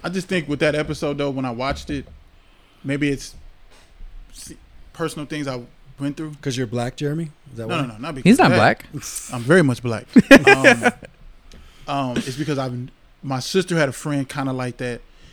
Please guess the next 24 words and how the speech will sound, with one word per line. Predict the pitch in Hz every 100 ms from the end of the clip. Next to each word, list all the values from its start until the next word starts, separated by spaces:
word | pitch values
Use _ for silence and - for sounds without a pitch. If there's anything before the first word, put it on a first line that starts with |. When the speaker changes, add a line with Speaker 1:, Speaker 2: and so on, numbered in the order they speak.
| -
Speaker 1:
She | - 156
didn't | 196 190
wanna | 151 165 185
identify | 156 139 190 165 156 135 131 -
with | 135
being | 123 120 143
black. | 156 190
Speaker 2:
Ah, | 107 113 127 123 113
now | 107
that | 110 113
makes | 113 107 -
more | 110 101
sense | 98 92
to | -
Speaker 1:
That's | 143
Speaker 2:
me. | 180
Speaker 1:
why | 160
I | 143
identified | 120 170 208 196 165 156
Speaker 3:
Was | 139
Speaker 1:
with |
Speaker 3:
she | 156
Speaker 1:
that. | 160
Speaker 3:
mixed? | 359 - -